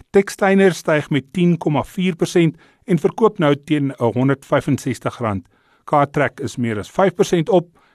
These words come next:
en verkoop teen dertig rand vyfensewentig. R C L styg met vier en 'n derde persent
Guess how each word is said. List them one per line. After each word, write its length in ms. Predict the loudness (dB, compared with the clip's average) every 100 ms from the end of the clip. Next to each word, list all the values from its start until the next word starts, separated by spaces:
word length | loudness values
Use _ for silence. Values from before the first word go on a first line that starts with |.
| _
en 80 | -8
verkoop 340 | -4 -2 -2
teen 180 | 0 0
dertig 360 | 0 0 -2 -2
rand 220 | -2 -2
vyfensewentig. 920 | -6 -6 -10 -4 0 2 4 2 2 _ -20 _
R 180 | 0 2
C 140 | 2
L 220 | 2 4 4
styg 320 | 2 0 0
met 180 | -4 -4
vier 280 | 0 0
en 120 | 2 0
'n 80 | -2
derde 340 | -2 0 0
persent 480 | -2 -2 2 0 0